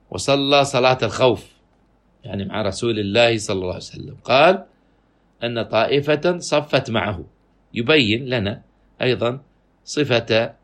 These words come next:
صلاة الخوف، أن طائفة صفت معه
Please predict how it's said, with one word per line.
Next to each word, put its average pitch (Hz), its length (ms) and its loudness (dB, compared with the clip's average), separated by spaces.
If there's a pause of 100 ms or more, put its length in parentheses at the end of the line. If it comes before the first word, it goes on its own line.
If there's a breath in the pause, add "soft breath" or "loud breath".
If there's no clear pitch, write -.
صلاة 120 440 0
الخوف، 107 600 -2 (1600)
أن 117 180 -2
طائفة 120 640 -2
صفت 147 460 -4
معه 120 460 0